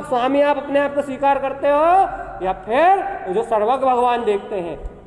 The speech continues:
उनकी दृष्टि में जैसा द्रव्य का स्वभाव झलकता है, जैसे सर्व द्रव्यों की व्यवस्था झलकती है, आप उसे स्वीकार करते हो? आप अपनी स्वीकारता बता दो भैया जी।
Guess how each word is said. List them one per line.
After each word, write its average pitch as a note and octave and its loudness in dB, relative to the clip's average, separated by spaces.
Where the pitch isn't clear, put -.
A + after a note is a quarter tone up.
उनकी G#3+ 0
दृष्टि A#3 -2
में B3 4
जैसा A#3+ 4
द्रव्य A3 0
का B3 2
स्वभाव A3+ 2
झलकता A#3 0
है, F3+ 2
जैसे G#3 2
सर्व A#3+ 0
द्रव्यों A#3 2
की B3+ 0
व्यवस्था A3 2
झलकती A3+ 0
है, - -2
आप F#3 0
उसे G#3+ 0
स्वीकार F3 0
करते D3 -12
हो? - -18
आप G3 0
अपनी A#3 -2
स्वीकारता A3+ 0
बता F3+ 0
दो G3+ -2
भैया E3 -4
जी। C#3+ -16